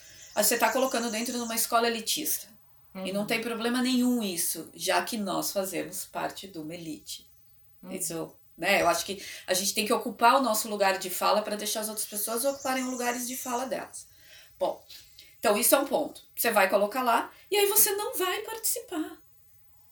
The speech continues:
Speaker 1: Não vai, não vai dar. Quando der, você vai fazer. Então, eu acho que o mais importante é que você jogue limpo com os professores.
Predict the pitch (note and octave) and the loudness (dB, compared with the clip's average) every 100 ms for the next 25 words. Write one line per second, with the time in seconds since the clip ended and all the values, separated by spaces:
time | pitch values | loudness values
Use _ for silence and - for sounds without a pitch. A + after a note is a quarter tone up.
0 | _ _ _ _ _ _ _ _ _ _ | _ _ _ _ _ _ _ _ _ _
1 | _ - D4 A#4+ F4 F4 G4 A#3 C4+ F#4 | _ -4 -4 0 0 2 0 0 2 0
2 | C#4+ A#3+ B3+ A3 - _ _ _ _ _ | 2 2 2 -2 -10 _ _ _ _ _
3 | - D4+ F#4+ C4 F3 G#3+ D4 C#4+ D4 D4 | 6 6 6 0 6 8 8 4 2 2
4 | D4 G4 E4+ C#4+ C4+ C#4 - _ _ _ | 2 -2 0 2 4 2 -2 _ _ _
5 | _ _ _ _ _ _ _ _ _ _ | _ _ _ _ _ _ _ _ _ _
6 | _ _ _ - A#3+ C4 C4 B3 C#4 - | _ _ _ -4 0 2 2 4 4 2
7 | D#4 C4+ C4 D#4+ G#4 F4+ D#4 A#3 A3 A#3 | 0 0 2 2 2 -2 -2 -4 0 2
8 | D4+ - C4+ C4 B3+ C4+ C4 B3+ B3 A#3 | 2 2 0 0 0 2 2 0 0 -2
9 | G3 G3+ C4+ D4+ A3+ G3+ E3+ - E3+ F3 | -4 2 4 4 2 -8 -8 -8 -8 -6
10 | - E3 D3+ - - | -4 -4 -6 -8 -14